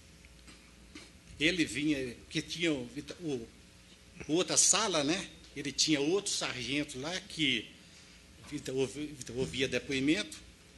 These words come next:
né? Ele trabalhava com outra equipe de sargento. Então, ele passava no corredor, assim, ó. Então, eu via ele, lógico, né? Ele tinha o nome Pedro Ivo, fardado,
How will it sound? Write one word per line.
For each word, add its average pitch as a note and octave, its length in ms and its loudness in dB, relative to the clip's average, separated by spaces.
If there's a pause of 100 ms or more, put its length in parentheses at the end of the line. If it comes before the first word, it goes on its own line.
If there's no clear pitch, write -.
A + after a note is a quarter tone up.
(300)
né? D3+ 260 -4 (140)
Ele C3 100 -6
trabalhava D#3+ 540 -2
com E3+ 320 -2 (500)
outra A3 280 4
equipe - 300 -6
de - 80 0
sargento. D3 480 0
Então, - 220 -4 (480)
ele G#3+ 120 -2
passava G#3 500 4
no C3+ 80 -2
corredor, D3 500 2
assim, E3+ 300 -4
ó. - 60 -8 (800)
Então, D3 280 -6 (840)
eu F#3 80 -8
via E3 300 2
ele, C3+ 380 2
lógico, C3 380 -8
né? B2+ 80 -10 (2000)
Ele C3+ 100 -2
tinha A2 200 0
o A2+ 40 -4
nome C3 320 0
Pedro B2+ 300 -6
Ivo, E3 420 -2 (880)
fardado, C3 580 -6